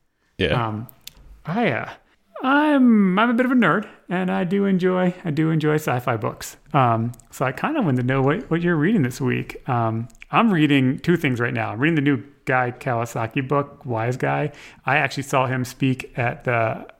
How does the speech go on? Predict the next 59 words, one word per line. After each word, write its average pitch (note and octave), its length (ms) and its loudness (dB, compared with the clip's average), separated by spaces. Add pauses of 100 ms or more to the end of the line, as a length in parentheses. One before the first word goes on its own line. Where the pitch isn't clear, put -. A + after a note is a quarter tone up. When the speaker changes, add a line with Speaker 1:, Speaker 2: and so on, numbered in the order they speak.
Speaker 2:
MySQL B2 880 -2
conference, B2 580 -4 (400)
I - 40 -20
think C3 180 -4
in, C#3 80 -4
like, - 160 -8
two C3+ 120 -4
thousand A2+ 580 -4
seven A#2 340 -2
or A2+ 140 0
eight. A#2+ 220 -2 (600)
And C3+ 160 0
it B2+ 40 -2
was A#2 160 -4
really C3+ 300 0
cool. B2+ 340 2
And B2 180 -4
I, A#2 180 -4 (100)
I B2+ 60 -2
had B2 140 -2
to B2 80 -4
read, A#2+ 300 0
uh, A2 280 0 (520)
Art C3 120 2
of A2+ 60 -2
the A2+ 80 -10
Start - 380 -2
when B2 100 -2
I A2+ 60 0
was A2 120 -4
in A2+ 120 -4
grad A2+ 200 0
school, A#2+ 320 0
and A2+ 120 -4
I A#2+ 40 -8
thought B2+ 180 -6
that B2+ 80 -4
was A2+ 120 -4
a A2 320 -4
great B2 240 -2
book B2 160 -2
as A2 100 -4
well. A#2+ 400 0 (180)
So F3 100 0
I'm F#3+ 80 6
reading A3+ 220 6
that, B2+ 520 0
and B2 160 0
I'm A#2 160 -4 (140)
also D#3+ 320 0
reading A#2+ 380 0
an B2 100 -8
actual - 300 -8
fun E3+ 340 -2
book, A2+ 320 -4
which B2 160 -4
is A#2+ 100 -4
Zero A#2+ 340 2
Hour B2 460 0